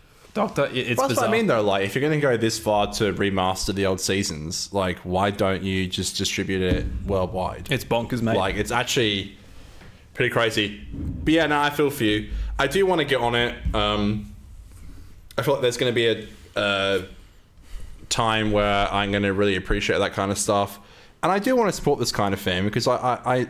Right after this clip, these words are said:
Speaker 2: I think it deserves the support that, you know, it needs that kind of support as well, I think.
Speaker 1: Well, I think, though,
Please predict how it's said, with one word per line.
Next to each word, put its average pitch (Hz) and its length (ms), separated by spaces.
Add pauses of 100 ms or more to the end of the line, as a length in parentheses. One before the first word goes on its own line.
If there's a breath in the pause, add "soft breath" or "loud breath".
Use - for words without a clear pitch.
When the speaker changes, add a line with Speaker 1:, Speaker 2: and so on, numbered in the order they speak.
Speaker 2:
I 120 80
think 135 240
it - 260
deserves 131 520
the 107 80
support - 580
that, 92 380 (800)
you 131 80
know, 135 60
it 131 220
needs 190 260
that 98 140
kind 92 160
of 92 60
support 92 320
as 92 120
well, 113 280
I 90 80
think. 87 420
Speaker 1:
Well, 180 420 (280 loud breath)
I 147 60
think, 214 380
though, 120 320